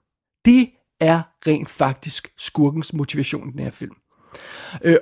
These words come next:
og, og det værste er jo så, at hans plan for at få det her til at ske, for, øh, sådan som han gerne vil have, det sker, er nonsens.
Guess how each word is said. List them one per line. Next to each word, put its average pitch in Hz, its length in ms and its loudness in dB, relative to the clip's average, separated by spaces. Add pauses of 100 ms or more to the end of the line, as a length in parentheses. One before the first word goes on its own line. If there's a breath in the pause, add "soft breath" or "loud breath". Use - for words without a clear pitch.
og, - 240 -2
og - 180 -4
det 160 120 4
værste 226 320 2
er 175 120 4
jo 185 60 4
så, 175 280 -2
at - 200 -4 (380)
hans 151 340 -4
plan 220 500 -4
for - 220 0
at 151 100 -6
få 170 120 -4
det 165 140 -6
her - 160 -6
til - 160 -10
at 143 80 -6
ske, 165 440 -6
for, - 180 -8
øh, 143 180 -6
sådan 151 160 -6
som 156 140 -8
han 147 180 -6
gerne 160 260 -2
vil 151 80 -8
have, 135 60 -6
det - 120 -14
sker, - 280 -8 (420 loud breath)
er 175 60 4
nonsens. 180 680 2